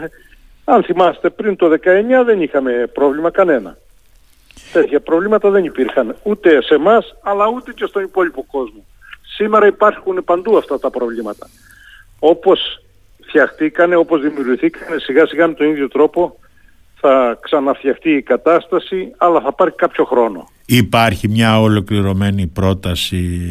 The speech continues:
Speaker 2: κύριε Τσακαλάκη, από την, ε,
Speaker 1: Βεβαίως.
Speaker 2: πλευρά της Πανελλήνιας Ομοσπονδίας Ξενοδόχων
Speaker 1: Η
Speaker 2: προς
Speaker 1: πρόταση
Speaker 2: την, ε, κυβέρνηση; Και πώς γενικά αντιμετωπίζει η κυβέρνηση αυτό το πρόβλημα;
Speaker 1: Η πρόταση είναι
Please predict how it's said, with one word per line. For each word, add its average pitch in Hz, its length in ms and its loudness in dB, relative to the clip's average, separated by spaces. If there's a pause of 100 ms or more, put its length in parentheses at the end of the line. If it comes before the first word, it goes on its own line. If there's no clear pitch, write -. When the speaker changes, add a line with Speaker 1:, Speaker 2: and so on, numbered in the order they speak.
(180)
Speaker 2:
κύριε 95 160 0
Τσακαλάκη, 92 680 0
από 92 260 -4
την, 90 340 0
ε, 90 80 2
Speaker 1:
Βεβαίως. 151 360 4
Speaker 2:
πλευρά 104 520 2
της - 200 -10
Πανελλήνιας 98 680 0
Ομοσπονδίας 92 720 -2
Ξενοδόχων 92 920 0 (260)
Speaker 1:
Η 156 180 -2
Speaker 2:
προς 156 140 4 (160)
Speaker 1:
πρόταση 104 220 4
Speaker 2:
την, 98 160 2
ε, 92 200 2
κυβέρνηση; 113 600 2
Και 135 120 0
πώς 196 240 0
γενικά 180 440 2
αντιμετωπίζει 98 840 0
η 85 120 -2
κυβέρνηση 90 580 -2
αυτό 87 200 -2
το 78 80 -2
πρόβλημα; 78 520 -4 (920)
Speaker 1:
Η 156 140 0
πρόταση 143 760 2
είναι 113 320 -4